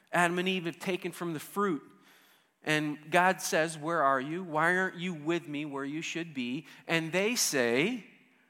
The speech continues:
"I heard you in the garden. I was afraid because I was naked, so I hid." There's hiding,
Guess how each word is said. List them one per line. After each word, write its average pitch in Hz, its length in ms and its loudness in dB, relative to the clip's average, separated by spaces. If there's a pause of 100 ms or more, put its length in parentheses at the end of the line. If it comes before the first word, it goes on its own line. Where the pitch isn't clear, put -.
(240)
"I 131 100 -6
heard 190 220 0
you 214 120 -4
in 226 40 -4
the 220 80 -2
garden. 151 460 0 (400)
I 143 140 2
was 190 100 0
afraid 151 540 -2 (560)
because 151 240 -6
I 170 40 2
was 180 200 -8
naked, 143 440 -6 (440)
so 170 680 -6 (260)
I 131 480 -4 (220)
hid." 123 420 -6 (1120)
There's 170 200 0
hiding, 151 540 0